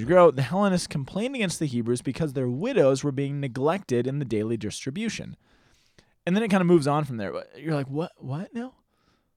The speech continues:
Speaker 2: <laughs> Right? I mean, isn't that one of the things? I read it a couple times. I was like, "Wait, what's going on? You did the what now? You did the what with the who now?"
Speaker 1: Yeah, daily distribution.
Speaker 2: So
Speaker 1: So,
Speaker 2: who
Speaker 1: so somebody was, g-, well, th-, they must have been holding all things in common still.
Speaker 2: Yes.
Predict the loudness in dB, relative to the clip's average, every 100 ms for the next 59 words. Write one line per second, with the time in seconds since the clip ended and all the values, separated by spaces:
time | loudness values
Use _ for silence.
0 | _ -10 -2 0 4 4 6 6 6 6
1 | 4 6 4 2 -2 -6 -10 4 6 10
2 | 10 8 4 0 -2 -2 -4 -4 -6 -4
3 | -2 -2 -6 -8 -4 -4 -4 -8 -10 -14
4 | _ _ _ _ 2 4 4 2 2 -2
5 | -4 -4 -4 -4 -2 0 0 0 0 0
6 | 0 0 0 0 -4 -10 -12 -14 _ -8
7 | -2 0 0 0 0 -4 -4 -4 -4 -2
8 | -2 -2 -4 -8 -6 -4 -2 -2 -4 -6
9 | -4 -4 -6 -16 -12 -8 -2 0 0 -6
10 | -10 -10 -6 -6 -4 -4 -2 0 -2 -2
11 | -4 -4 -4 -4 -4 -4 -6 -10 -12 -14
12 | _ _ -2 -2 -4